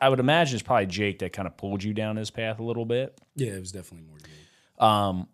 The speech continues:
Speaker 1: but what made you, like, kinda trip in your mind to where, like, "Oh, yeah, this is a viable option for us in the future and, and a good way to potentially, um, you know, not only do something really cool, but also put some, some great strains out there in the world"?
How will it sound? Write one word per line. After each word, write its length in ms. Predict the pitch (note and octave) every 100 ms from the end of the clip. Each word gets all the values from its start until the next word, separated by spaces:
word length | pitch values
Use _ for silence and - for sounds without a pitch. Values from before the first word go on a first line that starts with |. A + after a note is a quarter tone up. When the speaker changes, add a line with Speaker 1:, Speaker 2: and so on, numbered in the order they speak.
| _ C3
Speaker 1:
but 120 | D3+
what 160 | E3
made 300 | E3+ D#3+ D3
you, 200 | C3+ C3+
like, 300 | A#2+ G#2 G2+
kinda 240 | - B2 G#2+
trip 340 | - - G#2+
in 80 | G#2+
your 120 | G2+
mind 560 | G2 G2 F#2+ F#2+ F#2 F2+
to 100 | G2+
where, 360 | F2+ F2+ F2+ F2+
like, 220 | F2 E2+ -
"Oh, 100 | A#2+
yeah, 180 | A2+
this 180 | G2+ A#2
is 100 | A#2+
a 60 | G#2
viable 440 | G2 F#2+ F#2+ F2+
option 420 | F2 F2+ - F#2
for 200 | E2+ F#2
us 180 | F2+ -
in 60 | F2
the 60 |
future 680 | D#2 G2+ F#2+ - F#2 F2+ E2+ -
and, 160 | G2
and 180 | F2+ G2
a 40 | F#2+
good 220 | G#2 G2+
way 340 | G2 F#2 F2+
to 120 | E2+ -
potentially, 800 | - F#2+ F2+ - F#2 F2 E2 - _ _ _ _ _ -
um, 480 | F2+ E2 D#2 D2 D2+ _ _ _ _ _ -
you 120 | A2
know, 40 | G2+
not 140 | C3
only 160 | C#3+ A#2+
do 160 | G#2+ G#2+
something 420 | - F#2 G2 F#2+
really 200 | G2+ F#2
cool, 260 | G3+ F#3+
but 160 | C3 A2
also 280 | A2 - G2+
put 320 | - G#2 F#2
some, 340 | - F#2+ F2+ -
some 200 | - F#2+
great 240 | F#2+ F2+
strains 340 | - G2 F2+ F2+
out 160 | E2
there 140 | F2 D#2+
in 80 |
the 60 | D#2
world"? 280 | D#2+ E2